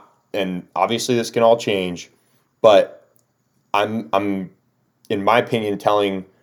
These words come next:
you guys listening that the Sonny Dykes Texas Tech stuff, I think it's worth pumping the brakes on. I think he's got something going here at S M U that is really, really special to him. It's special to his family.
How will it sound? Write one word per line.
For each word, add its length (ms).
you 160
guys 300
listening 480
that 560
the 180
Sonny 280
Dykes 300
Texas 380
Tech 260
stuff, 420
I 100
think 200
it's 140
worth 240
pumping 280
the 60
brakes 340
on. 200
I 80
think 140
he's 140
got 260
something 480
going 380
here 240
at 80
S 220
M 120
U 200
that 200
is 140
really, 360
really 360
special 480
to 80
him. 400
It's 100
special 320
to 100
his 160
family. 560